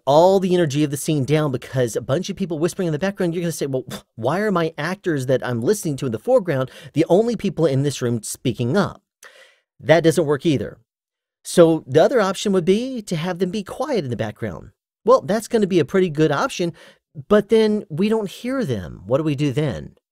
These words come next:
Enter walla, or rather the sound of a whole bunch of people speaking on top of each other with no defined source. So how do you go about recording this? Obviously, you gotta get your dialogue clean, so everybody in the background is going to look like they're speaking,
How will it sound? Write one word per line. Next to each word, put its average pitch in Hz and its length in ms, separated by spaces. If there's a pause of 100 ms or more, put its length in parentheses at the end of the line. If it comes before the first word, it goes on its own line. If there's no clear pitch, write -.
(100)
Enter 190 480
walla, 127 600
or 139 120
rather 139 220
the 127 140
sound 180 260
of 143 60
a 139 60
whole 214 120
bunch 214 180
of 180 60
people 160 240
speaking 165 340
on 165 120
top 254 200
of 185 120
each 165 160
other 143 160
with 147 240
no 156 240
defined 127 600
source. - 560 (320)
So 202 320
how 277 200
do 311 80
you 254 80
go 208 100
about 190 180
recording 143 440
this? - 260 (340)
Obviously, 135 640
you 175 180
gotta 139 260
get 135 180
your 123 80
dialogue 107 400
clean, 208 340
so 127 240
everybody 156 380
in 123 80
the - 40
background 160 540
is 120 140
going 165 180
to 156 140
look 247 280
like 127 180
they're 104 100
speaking, 135 420